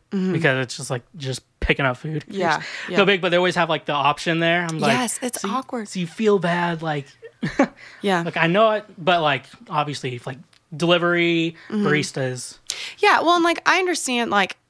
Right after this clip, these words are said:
Speaker 1: so, you know, the, in Nashville, what is it, like, two dollars thirteen cents if it's a tipped position? That's what you get hourly, which,
Speaker 2: Mm-hmm.
Speaker 1: like, doesn't even cover taxes, really.
Speaker 2: Mm-hmm.
Speaker 1: Um, but I, my parents were in town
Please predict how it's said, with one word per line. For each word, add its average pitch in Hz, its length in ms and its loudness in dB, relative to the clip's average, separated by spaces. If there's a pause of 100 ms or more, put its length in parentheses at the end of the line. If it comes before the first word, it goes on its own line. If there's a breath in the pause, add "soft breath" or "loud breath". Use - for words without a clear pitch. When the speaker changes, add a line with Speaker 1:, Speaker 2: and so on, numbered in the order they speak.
(120)
Speaker 1:
so, - 340 -2 (800)
you 214 140 0
know, 165 180 0
the, 170 240 -4 (480)
in 196 400 -2
Nashville, 180 600 0
what 165 160 0
is 160 120 -4
it, - 80 -4
like, - 280 -6 (160)
two - 160 -4
dollars 165 320 0
thirteen 170 400 -2
cents 170 340 -2
if 185 80 -8
it's - 140 -4
a 165 40 -4
tipped - 320 -6
position? 185 380 -2
That's 175 180 -4
what 180 100 -4
you 175 80 -2
get 165 140 -2
hourly, 180 540 0
which, 175 140 0
Speaker 2:
Mm-hmm. 131 100 0
Speaker 1:
like, 156 160 -4
doesn't 160 220 -4
even 147 100 -4
cover 156 220 -6
taxes, 156 440 -4
really. 151 420 -2 (520 loud breath)
Speaker 2:
Mm-hmm. - 60 2 (400)
Speaker 1:
Um, - 140 -14 (340 soft breath)
but 233 160 2
I, 208 480 4
my 196 160 -2
parents 233 300 -2
were 185 60 0
in 160 100 0
town 165 440 0